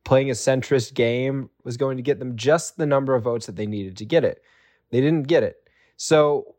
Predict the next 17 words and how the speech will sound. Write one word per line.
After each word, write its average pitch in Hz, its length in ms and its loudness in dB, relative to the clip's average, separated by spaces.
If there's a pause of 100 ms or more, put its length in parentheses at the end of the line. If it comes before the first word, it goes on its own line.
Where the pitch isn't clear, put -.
(180)
there 156 160 0
were 156 80 2
a 147 40 2
lot 165 240 2
of 139 220 -6 (160)
introspection 156 960 -2
and 107 400 -6
analyses 151 840 0 (340)
after 127 400 0
that 110 460 -2
failure. 151 560 0 (320)
And 131 280 -2
what 143 200 2
a 131 40 -8
lot 160 200 0
of 254 80 -10
people 160 420 -2